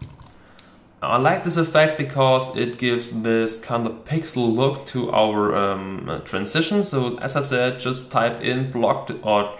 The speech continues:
block dissolve or just block in your effects and presets panel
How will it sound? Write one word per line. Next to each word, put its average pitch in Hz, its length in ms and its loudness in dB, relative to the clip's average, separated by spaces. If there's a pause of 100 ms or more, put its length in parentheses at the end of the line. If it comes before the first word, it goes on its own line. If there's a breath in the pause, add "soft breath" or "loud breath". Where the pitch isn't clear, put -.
(180)
block 113 200 2
dissolve 120 400 2
or 117 160 -4
just - 240 -2
block 127 400 2
in 120 120 -4
your 110 160 0
effects - 420 2
and 101 200 -8
presets 143 440 -4
panel 156 460 0